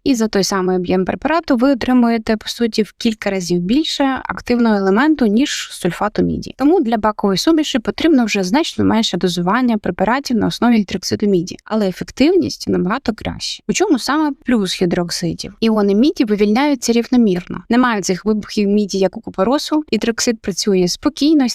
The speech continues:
стабільно, без шокових доз для рослин. Також майже повна відсутність кислотності. Гідроксид — це слаболужна форма,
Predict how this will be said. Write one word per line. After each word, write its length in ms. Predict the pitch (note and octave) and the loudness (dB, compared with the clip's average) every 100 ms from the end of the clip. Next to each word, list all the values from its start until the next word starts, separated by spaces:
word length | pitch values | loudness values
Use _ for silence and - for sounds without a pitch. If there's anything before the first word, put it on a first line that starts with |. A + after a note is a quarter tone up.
| - | -4
стабільно, 520 | F#3+ F3+ - - G3 | -2 -2 -2 -6 -4
без 320 | A#3+ D4 - | 0 0 -2
шокових 540 | - - A#3+ - F#3+ F#3 | -6 -4 -6 -2 -2 0
доз 220 | B3 A#3+ | 0 -2
для 140 | G3+ | -2
рослин. 440 | G3 E3+ - - - | -2 -2 -6 -10 -10
Також 320 | - E4 B3 A3+ | -6 -2 0 2
майже 280 | C4 A#3+ | 0 0
повна 400 | A3 A#3+ C#4 C4+ | -2 0 2 2
відсутність 380 | G#3+ F3+ A3+ A3+ | 2 0 -2 -2
кислотності. 680 | - - F#3 F3 F3+ - F3+ | -4 -4 -4 -4 -4 -4 -2
Гідроксид — 600 | F3 F#3+ G3+ F#3+ - E4+ | -2 0 -2 -2 -2 -4
це 160 | - C4 | -2 -4
слаболужна 640 | - A3+ G#3+ G#3 A#3+ A3 A3 | -2 -2 0 2 0 2 -2
форма, 500 | - F3+ F3 E3+ | -2 -4 -4 -6